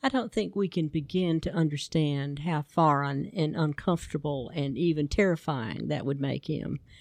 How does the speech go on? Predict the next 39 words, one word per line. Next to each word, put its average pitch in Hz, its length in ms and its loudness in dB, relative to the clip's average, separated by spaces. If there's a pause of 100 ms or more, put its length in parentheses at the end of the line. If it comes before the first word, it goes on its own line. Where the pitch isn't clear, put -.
(420)
After 185 260 4
seeing 185 320 10
this 151 160 4
three 233 320 6
times, 156 640 4
the 156 100 -4
voice 156 400 2
comes 143 540 2
to 170 80 0
him 151 240 2
saying, 147 300 0
"Kill 160 320 4
and 143 120 -2
eat. 156 400 2 (380)
What 175 320 4
God 160 380 4
has 160 220 -2
declared 147 800 -6
clean, 156 540 2
he 175 160 2
was 156 240 -4 (160)
to 170 160 0
no 165 220 4
longer 143 420 4
consider 147 560 0
unholy." 147 640 -2 (400)
That 294 160 6
was 226 140 2
the - 100 0
beginning 156 560 6
of 147 140 0
him 170 260 2
being 156 380 2
able 160 320 2
to - 160 -8
understand 151 800 0
that 160 120 -4
the 156 80 -6
gospel 147 680 -4